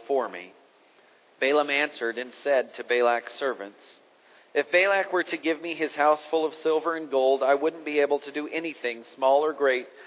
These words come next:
to break the command of the Lord my God. Now you also must remain the night, so that I may know what else the Lord says to me." God came to Balaam in the night and said to him,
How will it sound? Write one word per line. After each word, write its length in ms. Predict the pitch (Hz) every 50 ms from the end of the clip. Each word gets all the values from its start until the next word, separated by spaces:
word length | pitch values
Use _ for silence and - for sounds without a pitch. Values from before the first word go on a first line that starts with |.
| - -
to 100 | - -
break 300 | 127 139 147 147 147 -
the 80 | - 156
command 420 | 151 - 143 139 135 131 131 127
of 120 | 123 117 120
the 80 | 123
Lord 240 | 120 120 123 120 120
my 160 | 123 120 123
God. 380 | 123 135 135 127 117 101 98 - - - _ _ _ _ _ _ _ _ _ _ _
Now 120 | - 147 156
you 280 | 170 165 196 220 240
also 360 | 196 139 117 110 - - 123 113
must 280 | 113 120 117 - -
remain 320 | 143 131 131 135 139 147 160
the 80 | 170
night, 400 | 170 165 135 123 120 123 - -
so 180 | - - 131 127
that 120 | 123 123
I 160 | 127 135 147
may 180 | 151 151 151 156
know 240 | 156 156 139 131 127
what 180 | 131 135 135
else 240 | 135 131 131 127 - -
the 100 | - 147
Lord 440 | 143 165 170 143 123 110 110 - - - -
says 380 | - - - 143 131 113 - -
to 100 | - 107
me." 220 | 98 95 90 - _ _ _ _ _ _ _ _ _ _ _ _ _ _ -
God 200 | 147 147 147 -
came 260 | - 175 170 170 165 151
to 100 | - 143
Balaam 320 | 135 135 131 131 131 127
in 80 | 127 127
the 80 | 127 127
night 340 | 127 123 131 139 151 - -
and 140 | 143 139 -
said 240 | - - 160 143 127
to 60 | 110
him, 280 | 101 107 104 104 107